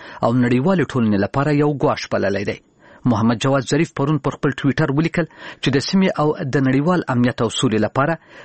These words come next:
رښتینی ګواښ موجود دی او دا ګواښ د ډانلډ ټرمپ اداره ده چې د سیمې او نړۍ د بې ثباتۍ مسؤله ده. ظریف دا څرګندونې په ملګرو ملتو کې د امریکا د سفیر نیکي هیلي د وروستیو خبرو په عکس العمل کې کړې دي.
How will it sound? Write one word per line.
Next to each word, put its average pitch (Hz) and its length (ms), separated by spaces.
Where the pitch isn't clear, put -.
رښتینی 139 480
ګواښ 107 300
موجود 117 360
دی 180 160
او 143 140
دا 135 160
ګواښ 139 260
د 117 180
ډانلډ 110 320
ټرمپ - 320
اداره 110 340
ده 101 100
چې - 100
د 120 100
سیمې 156 280
او 113 100
نړۍ 110 240
د 156 80
بې 117 140
ثباتۍ 110 460
مسؤله 131 480
ده. - 140
ظریف 143 300
دا 147 140
څرګندونې 127 680
په 139 140
ملګرو 127 400
ملتو 117 260
کې 156 120
د - 160
امریکا 127 360
د 127 140
سفیر 143 400
نیکي 127 320
هیلي 135 300
د 135 220
وروستیو 139 580
خبرو 110 260
په 123 120
عکس - 240
العمل 135 320
کې 107 160
کړې 95 240
دي. 98 120